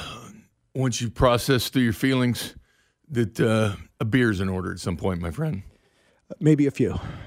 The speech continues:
Speaker 1: Maybe
Speaker 2: Maybe
Speaker 1: a
Speaker 2: a few.
Speaker 1: few.
Speaker 2: Yeah.
Speaker 1: You know? But anyway, thanks for being here, man.
Speaker 2: Yeah.
Speaker 1: Thanks for telling your story.
Speaker 2: Yeah. Thanks for having
Speaker 1: Text
Speaker 2: me.
Speaker 1: line
Speaker 2: And
Speaker 1: love, you know, lo-, loves hearing it 'cause it was a side that we hadn't heard.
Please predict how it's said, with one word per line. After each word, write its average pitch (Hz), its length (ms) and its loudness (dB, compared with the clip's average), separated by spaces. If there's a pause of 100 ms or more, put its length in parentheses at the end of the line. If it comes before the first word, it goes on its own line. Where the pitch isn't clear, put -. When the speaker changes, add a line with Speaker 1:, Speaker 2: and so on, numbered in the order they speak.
(140)
Speaker 1:
Maybe 123 100 2
Speaker 2:
Maybe 120 140 6
Speaker 1:
a - 40 6
Speaker 2:
a - 20 0
few. 107 160 2
Speaker 1:
few. 80 160 -2 (560)
Speaker 2:
Yeah. 73 100 -10 (240)
Speaker 1:
You 107 100 0
know? 101 220 2 (760)
But 127 120 2
anyway, 123 340 4 (460)
thanks 147 180 2
for 117 60 -2
being 101 200 -4
here, 87 120 -6
man. 90 320 -8
Speaker 2:
Yeah. 139 80 2
Speaker 1:
Thanks 147 160 2
for 165 80 -6
telling 196 180 0
your 135 60 -2
story. 139 300 -2 (240)
Speaker 2:
Yeah. 185 160 4 (240)
Thanks 151 180 2
for 170 80 6
having 165 220 6
Speaker 1:
Text 170 100 6
Speaker 2:
me. 160 60 8
Speaker 1:
line 156 60 8
Speaker 2:
And 139 80 6
Speaker 1:
love, 131 360 -2
you 131 80 0
know, 123 120 4
lo-, 120 180 0
loves 123 240 0
hearing 131 140 4
it 131 40 -2
'cause 131 140 -4
it 131 60 4
was 107 260 0 (220)
a 107 40 -10
side 120 340 2
that 104 60 0
we 107 120 0
hadn't 95 140 -2
heard. 107 280 -2